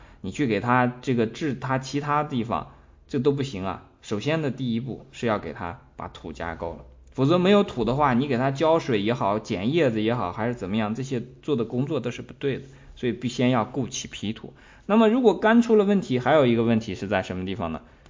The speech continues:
就是要看它的肾，因为水生木，对吧？一个植物，像我们刚才讲出了问题，离得最近的两点，土是否有问题，对吧？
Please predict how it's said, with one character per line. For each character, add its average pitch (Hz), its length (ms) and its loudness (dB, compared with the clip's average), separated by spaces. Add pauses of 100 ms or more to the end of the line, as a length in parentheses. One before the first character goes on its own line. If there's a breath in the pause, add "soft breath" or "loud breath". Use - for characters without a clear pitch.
(120 soft breath)
就 185 100 -2
是 175 120 0
要 156 180 4
看 170 240 -4
它 175 100 -2
的 165 140 -2
肾， 202 420 0 (560)
因 185 100 0
为 185 120 4
水 113 260 -2
生 165 260 0
木， 202 380 2 (480)
对 139 100 2
吧？ 110 400 2 (460 soft breath)
一 185 100 -4
个 220 120 6
植 165 240 6
物， 233 220 6
像 165 200 4
我 135 60 4
们 131 100 4
刚 147 160 4
才 143 140 0
讲 110 180 0
出 151 160 -2
了 147 80 2
问 139 180 4
题， 113 260 -4 (360)
离 226 220 2
得 311 100 2
最 311 200 4
近 311 260 6
的 143 80 8
两 117 260 6
点， 110 220 2 (400)
土 135 480 0
是 - 240 -2
否 120 160 4
有 104 100 4
问 107 220 0
题， - 160 -20 (180)
对 117 140 -2
吧？ 107 220 -2